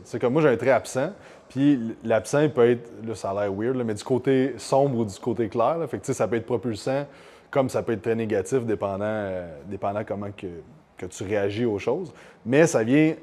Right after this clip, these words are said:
la, ça vient d'une blessure de trahison. Fait que la trahison, ça l'amène à un comportement comme ça. Ok ? Fait que quand que, là, euh, mettons, t'as trente ans, t'as un comportement X, ça vient souvent de plusieurs blessures, mais il y en a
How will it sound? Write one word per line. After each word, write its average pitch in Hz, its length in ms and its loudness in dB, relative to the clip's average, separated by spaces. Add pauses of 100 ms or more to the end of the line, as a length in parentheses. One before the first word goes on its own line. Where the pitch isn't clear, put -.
(260)
la, 95 520 -2
ça - 140 -4
vient 123 140 0
d'une 123 160 -2
blessure 131 480 2
de 98 120 -4
trahison. 104 460 -4 (680)
Fait 104 80 -8
que - 40 -6
la 120 120 4
trahison, 139 580 4 (1400)
ça 120 260 4
l'amène 135 580 4 (340)
à 113 80 -8
un 107 160 -6
comportement 110 540 -2
comme 95 180 -6
ça. - 140 -14 (400)
Ok ? 123 100 -12
Fait 110 140 -4
que - 80 -18
quand 156 220 2
que, 131 100 -2 (140)
là, 127 140 6
euh, 127 280 8
mettons, 107 280 0
t'as 107 120 0
trente 110 340 -4
ans, 156 240 0
t'as 113 80 -2
un 110 60 0
comportement 117 580 -2
X, - 360 -2 (400)
ça 113 160 2
vient 127 140 2
souvent 120 300 2
de 120 100 2
plusieurs 120 340 4
blessures, 120 300 2
mais 156 80 4 (180)
il 120 80 -4
y 123 40 0
en 117 40 4
a 117 40 0